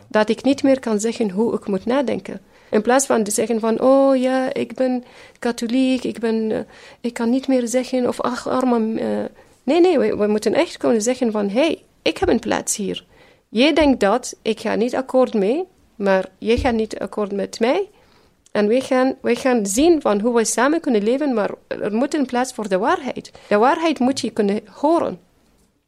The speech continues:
Of je dat aanvaardt of niet, dat is je geweten. Ik kan je niet verplichten om de waarheid te vertellen. Maar ik moet die plaats en de vrijheid hebben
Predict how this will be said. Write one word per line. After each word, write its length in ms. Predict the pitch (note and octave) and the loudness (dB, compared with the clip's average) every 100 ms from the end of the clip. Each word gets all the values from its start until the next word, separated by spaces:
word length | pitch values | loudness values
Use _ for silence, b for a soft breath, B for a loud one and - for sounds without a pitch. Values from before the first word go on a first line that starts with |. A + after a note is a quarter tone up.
| _ - | _ -2
Of 180 | G#3+ G#3 | -2 0
je 100 | G3+ | 2
dat 240 | B3+ D#4 | 2 2
aanvaardt 460 | - A#3+ B3 B3+ C4 | 0 0 0 0 -2
of 120 | G#3 | -4
niet, 240 | A#3 C#4 - | -2 -2 -6
dat 300 | F#3+ A#3 C#4 | -4 -4 -2
is 100 | C4 | -2
je 120 | G3 | -2
geweten. 500 | G3 F#3+ F3 F3 E3+ | -2 0 0 -2 -4
Ik 140 | G#3 G#3 | -4 -6
kan 220 | G3+ G3 | -4 -2
je 60 | |
niet 180 | G3+ C4 | -2 -2
verplichten 560 | C4 - A#3+ B3+ A#3+ A3 | -4 -4 -4 -2 -4 -2
om 80 | G3 | -2
de 80 | |
waarheid 360 | G3 A#3+ C4+ A3+ | 0 -2 -2 -6
te 80 | - | -8
vertellen. 480 | F#3+ - - - - B B - | -10 -10 -8 -8 -10 B B -4
Maar 200 | G3+ - | -2 -2
ik 160 | - | 0
moet 400 | B3 D#4 D#4 F#3+ | 2 2 0 -6
die 120 | G#3 | -6
plaats 440 | G#3 A3 A#3+ A3+ - | -4 0 0 0 -2
en 160 | G3+ | -2
de 120 | F#3+ F#3 | -2 -2
vrijheid 440 | G#3 C#4 C#4+ C4 | 0 2 2 -2
hebben 360 | A#3+ A3 A3+ | -4 -2 -2